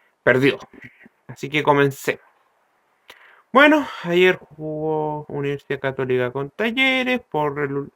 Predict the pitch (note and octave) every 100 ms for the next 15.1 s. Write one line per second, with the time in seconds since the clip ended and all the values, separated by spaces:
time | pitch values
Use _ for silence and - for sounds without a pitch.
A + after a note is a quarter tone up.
0 | _ _ - C3 C3 C#3 C3+ C3+ C3+ -
1 | C3+ C3 B2+ B2 A#2+ - _ _ _ _
2 | _ B2 C3+ B2 B2+ B2 A#2+ A#2 A#2 A#2
3 | A#2 B2 C3 - G3+ A#3 A#3 A#3 A#3+ -
4 | _ _ _ _ _ _ _ _ _ _
5 | _ _ _ - A#2+ A#2 A#2 G#2 - _
6 | _ _ _ _ _ _ _ - B2 B2
7 | C3 C#3 C3+ A#2 _ A2 - D3+ D3+ C#3
8 | C3+ C3+ C3 C3 C3 C3 A#2+ - _ _
9 | _ _ _ _ _ _ _ - C3 B2
10 | B2 B2 C#3+ C#3+ C#3+ C3+ B2+ - B2+ D3
11 | C#3+ D3 F3 F#3 D#3+ C3+ C3 C3 B2+ -
12 | _ _ _ _ _ _ _ B2 A#2+ A2
13 | B2+ A#2+ A#2+ C3+ C#3+ C3+ C3 B2+ C3+ C3
14 | B2+ A#2 C3+ C3 B2 A#2 A#2 - G3 B2